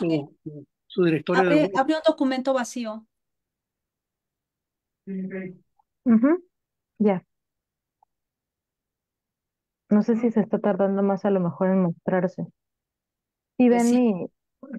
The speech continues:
Speaker 3: se supone que yo estoy compartiendo Word.
Speaker 1: Sí, estás compartiéndolo. Ajá.
Speaker 3: Pero no
Speaker 1: Ah,
Speaker 3: aparece.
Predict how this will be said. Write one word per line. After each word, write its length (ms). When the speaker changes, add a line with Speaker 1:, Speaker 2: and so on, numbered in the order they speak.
Speaker 3:
se 100
supone 340
que 100
yo 80
estoy 220
compartiendo 640
Word. 340
Speaker 1:
Sí, 220
estás 340
compartiéndolo. 880
Ajá. 480
Speaker 3:
Pero 240
no 80
Speaker 1:
Ah, 120
Speaker 3:
aparece. 100